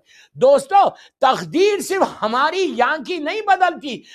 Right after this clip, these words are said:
बल्कि आखिरत की तकदीर भी शब कदर में बदल जाती है।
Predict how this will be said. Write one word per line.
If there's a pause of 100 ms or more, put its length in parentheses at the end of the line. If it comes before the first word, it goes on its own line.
(120)
बल्कि
आखिरत
की
तकदीर
भी
शब
कदर
में
बदल
जाती
है।